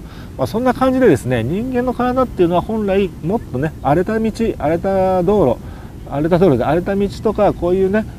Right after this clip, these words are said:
えー、クッション性のあるところですよね。クッション性のあるところをこう歩くように本当はできてるわけなんですよ。なので、現代人はもう一様にね、運動不足になってると。で、えっと、運動不足を解消するためにアスファルトの道をね、走ってると。でもこれね、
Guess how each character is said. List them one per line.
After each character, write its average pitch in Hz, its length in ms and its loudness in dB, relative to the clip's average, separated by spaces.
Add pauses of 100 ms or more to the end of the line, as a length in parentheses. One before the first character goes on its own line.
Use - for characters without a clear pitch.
(100)
え 139 680 0
ー、 - 40 -10
ク 233 80 0
ッ - 20 0
シ - 140 -8
ョ 277 80 2
ン 285 60 -2
性 285 140 2
の 285 80 2
あ 285 60 4
る 240 60 4
と 160 100 4
こ 120 80 4
ろ 104 80 2
で 95 60 -2
す 117 40 -8
よ 117 80 0
ね。 180 260 0
ク 185 60 -2
ッ 180 40 -4
シ 185 100 -8
ョ 269 100 -2
ン 254 60 -4
性 269 140 -4
の 269 120 0
あ 269 60 2
る 247 60 -2
と 240 100 -2
こ 233 100 0
ろ 233 100 4
を 220 60 2
こ 139 180 4
う 131 40 6
歩 139 80 2
く 123 120 -2
よ 117 60 0
う - 20 -2
に 110 120 -2
本 160 180 -6
当 180 80 0
は 147 60 2
で 147 160 2
き - 60 -8
て 110 100 -4
る 90 80 -4
わ 90 80 -4
け - 80 -10
な 92 80 -12
ん - 60 -12
で - 60 -14
す - 80 -16
よ。 - 80 -14 (760)
な 196 100 0
の 208 120 2
で、 202 100 6
現 196 240 2
代 220 160 2
人 175 100 2
は 156 60 4
も 143 120 2
う 131 40 8
一 127 200 -2
様 202 100 4
に 202 100 2
ね、 202 60 4
運 170 200 2
動 175 160 6
不 175 100 4
足 139 200 0
に 113 160 2
な 156 120 2
っ - 20 -2
て 131 100 -2
る 107 80 2
と。 - 180 -4 (320)
で、 131 380 4
え - 40 2
っ - 20 -4
と、 110 120 -4
運 151 140 -2
動 175 140 0
不 180 80 -6
足 165 280 0
を 185 80 2
解 240 200 0
消 185 140 0
す - 120 -4
る 185 60 -2
た 202 120 0
め 202 100 -2
に 208 120 0
ア 143 100 2
ス - 80 -8
フ 151 60 -4
ァ 147 80 0
ル 123 60 -2
ト 117 80 -6
の 110 120 -4
道 113 280 -2
を 123 40 -2
ね、 185 220 0
走 120 240 -4
っ - 20 -14
て 110 100 -6
る 87 80 -4
と。 92 200 -8 (320)
で 135 80 -4
も 120 80 -2
こ 123 120 -2
れ 123 80 2
ね、 120 160 -2